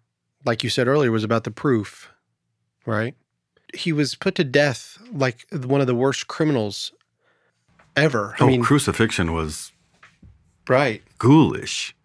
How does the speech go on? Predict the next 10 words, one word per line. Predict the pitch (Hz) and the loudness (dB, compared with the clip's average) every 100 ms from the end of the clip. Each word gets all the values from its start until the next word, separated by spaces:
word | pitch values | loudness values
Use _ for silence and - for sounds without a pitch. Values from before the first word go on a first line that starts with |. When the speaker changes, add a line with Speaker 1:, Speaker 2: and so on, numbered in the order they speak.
| _ 95 | _ -2
Speaker 2:
I | |
mean, | 107 98 | 0 2
you | 85 | 0
died, | 85 90 90 - _ _ _ | 0 0 0 -6 _ _ _
most | 90 117 180 - | 2 4 4 2
people | 90 85 | 0 0
died | 87 85 | 0 0
by | 76 | -2
suffocation. | 82 104 80 - 135 95 - - _ _ | -2 -2 0 2 2 2 -8 -18 _ _
Speaker 1:
Right. | 135 143 101 | 0 0 -2